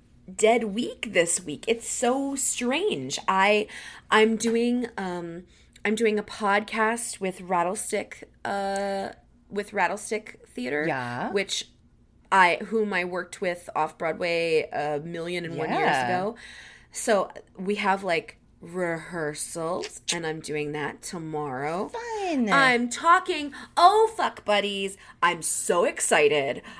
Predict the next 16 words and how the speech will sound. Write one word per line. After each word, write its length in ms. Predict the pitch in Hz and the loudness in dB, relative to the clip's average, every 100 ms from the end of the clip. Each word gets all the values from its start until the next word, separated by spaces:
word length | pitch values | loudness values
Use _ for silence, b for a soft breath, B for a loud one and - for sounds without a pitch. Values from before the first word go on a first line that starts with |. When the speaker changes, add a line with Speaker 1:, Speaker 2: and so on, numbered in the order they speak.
| - | 4
Speaker 1:
I 120 | 208 | 6
will 140 | 202 196 | 6 4
give 200 | 202 214 | 2 2
you 100 | 262 | -2
more 220 | 277 294 | -4 -4
details 540 | 240 233 220 196 196 190 | -4 -2 0 0 0 0
later, 400 | 160 156 147 - | -2 0 -2 -2
but 260 | 165 147 - | -2 -2 -2
I 200 | 202 233 | 0 0
am 180 | 262 262 | 0 -8
talking 560 | 226 196 - 175 180 | -6 -6 -6 -8 -8
with 200 | 180 175 | -10 -10
Nikki 440 | 156 160 160 - 254 | -10 -12 -10 -6 -6
Blonsky 1080 | 214 226 226 240 254 - - 160 147 135 - B B - - | -4 -2 0 0 -2 -8 -8 -10 -6 -8 -8 B B -10 0
of 220 | 196 180 | 0 0
Hairspray, 1300 | - 269 294 349 359 277 - 233 185 151 139 131 147 | -4 0 2 4 2 0 0 0 2 2 0 -2 -6